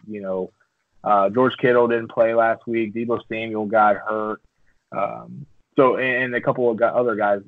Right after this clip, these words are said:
that are, that showed up on the injury report. Who knows if they're gonna play or not? It, regardless, I like Green Bay this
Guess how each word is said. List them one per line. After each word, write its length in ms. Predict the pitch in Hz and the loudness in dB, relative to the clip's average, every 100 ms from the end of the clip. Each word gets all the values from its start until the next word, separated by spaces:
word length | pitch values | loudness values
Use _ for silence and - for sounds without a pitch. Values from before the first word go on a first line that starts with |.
| - 101 | -14 -10
that 120 | 104 | -8
are, 120 | 101 | -8
that 160 | 98 101 | -8 -6
showed 140 | 113 | -4
up 120 | 104 | -2
on 80 | 110 | -4
the 80 | 107 | -6
injury 180 | 107 104 | -4 -4
report. 420 | 98 110 104 82 | -4 -2 -2 -4
Who 100 | 117 | -6
knows 200 | 113 107 104 | -4 -4 -6
if 80 | - | -10
they're 80 | 107 | -10
gonna 140 | 104 | -8
play 200 | - - | -6 -4
or 80 | 104 | -2
not? 240 | 101 104 - | -2 -2 -4
It, 160 | 143 147 | -4 0
regardless, 500 | 139 135 147 120 - | 2 6 6 6 4
I 80 | 127 | 4
like 240 | 123 120 | 4 2
Green 220 | 117 113 107 | -2 -20 -16
Bay 180 | 107 | -14
this 80 | 107 | -14